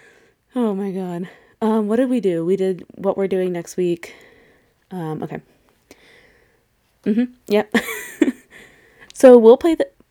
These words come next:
bleh, I just, like, blew up my mic. So we'll play the trailer at the end after our, our little bye-bye, and then we'll have our closing credits and blah, blah, blah. <laughs> That's not what I wanna say. <laughs>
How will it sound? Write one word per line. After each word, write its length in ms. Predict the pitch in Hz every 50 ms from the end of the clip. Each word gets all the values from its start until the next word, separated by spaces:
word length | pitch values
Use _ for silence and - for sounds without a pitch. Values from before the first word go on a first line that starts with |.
| - 196
bleh, 160 | 190 - - - - - - - _ _ -
I 100 | 208 202
just, 180 | 196 196 - 190
like, 120 | 190 175
blew 140 | 160 165 156
up 80 | - -
my 80 | 165
mic. 200 | 165 165 160 - _ _ _ _ _ _ _ _ _ - - - -
So 200 | - - 247 226
we'll 140 | 214 220 254
play 160 | - 359 339
the 80 | 359 359
trailer 440 | - - 220 196 190 190 190 190
at 200 | 190 - 170 180
the 120 | - 175 -
end 420 | - 175 175 175 175 175 175 - 147
after 560 | 160 170 - - 190 190 190 190 185 185 -
our, 480 | - 180 175 170 165 170 165 165 175 - _ _ _ _ _ _ _ _ _ _ _ _ _ _ _ _ _ _ _ - _ _ -
our 0 |
little 220 | 262 269 294 294
bye-bye, 600 | 294 285 262 277 262 254 247 247 247 247 247 247 - - - - - - - - - -
and 100 | 233 226
then 60 | 233
we'll 100 | 247 240
have 100 | 254 240
our 80 | 240 233
closing 300 | - 247 233 226 247 247
credits 480 | 240 247 220 214 220 220 208 208 -
and 160 | - 190 196 180
blah, 80 | 196
blah, 100 | 220 233
blah. 440 | 226 220 202 196 196 196 190 190 - - _ - _ _
<laughs> 100 | - - - - - - - _ _ _ -
That's 200 | 277 - - -
not 160 | - - -
what 100 | - -
I 40 | 226 -
wanna 120 | - - 254
say. 300 | - - - 247 - _ _ _ _ _ _ _ _ _ _ _ _ _ _ _ _ _ -
<laughs> 100 | - -